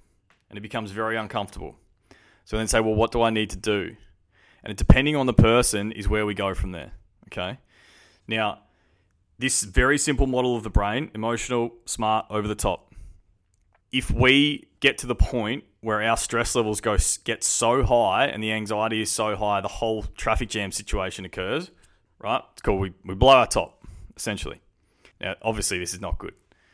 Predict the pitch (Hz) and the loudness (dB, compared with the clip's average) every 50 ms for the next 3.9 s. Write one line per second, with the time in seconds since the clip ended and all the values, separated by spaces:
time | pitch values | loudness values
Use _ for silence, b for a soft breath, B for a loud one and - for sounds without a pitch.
0 | b b b b 131 151 - - - 185 190 185 - - 143 131 135 143 139 131 | b b b b -2 2 6 6 8 8 6 4 4 4 4 4 4 4 2 0
1 | - 139 - - - - 90 82 73 110 143 - - - - - - - - _ | -2 -4 -4 -4 -2 -2 0 0 -2 -6 -8 -10 -12 -12 -12 -16 -18 -20 -20 _
2 | _ _ _ _ - 101 - - - 123 - - 143 123 113 110 107 - - 92 | _ _ _ _ -6 -4 -2 -2 -2 -4 -4 -2 0 2 2 0 0 -2 -6 -8
3 | 85 92 117 156 170 _ _ - - 101 107 107 104 101 104 101 101 101 | -8 -8 -10 -12 -14 _ _ -14 -8 -6 -4 -2 -2 0 0 -2 -4 -6